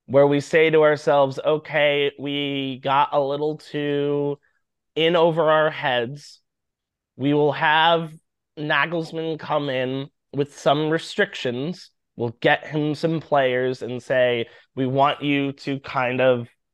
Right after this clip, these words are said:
simplify your system a little bit, but we'll give you another shot at it with new executives and a new board and some new blood in the squad that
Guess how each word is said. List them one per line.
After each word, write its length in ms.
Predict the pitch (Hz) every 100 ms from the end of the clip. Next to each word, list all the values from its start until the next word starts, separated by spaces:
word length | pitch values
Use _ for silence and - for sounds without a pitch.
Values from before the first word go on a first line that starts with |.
| _ _ _ _ _ _
simplify 800 | - - 180 175 180 170 170 156
your 180 | 160 156
system 480 | - 175 - - 135
a 80 | 131
little 260 | 123 123
bit, 340 | 120 113 120 - - -
but 200 | 143 131
we'll 100 | 135
give 260 | - 170
you 200 | 160 165
another 340 | 160 151 147 147
shot 420 | - 160 143 135
at 180 | 107 78
it 160 | 64 - _ _
with 300 | 127 139 131
new 440 | 127 135 151 170 175
executives 960 | 165 147 156 139 131 127 131 135 127
and 200 | - 127
a 60 | 123
new 380 | 120 123 151 147
board 600 | 131 131 123 117 117 117 - _ -
and 120 | 123
some 580 | 110 131 127 117 110 113 - _ _ -
new 380 | 123 135 165 160
blood 400 | 139 151 147 139
in 160 | 139
the 80 | 135
squad 600 | - - 135 127 117 107
that 340 | 120 120 117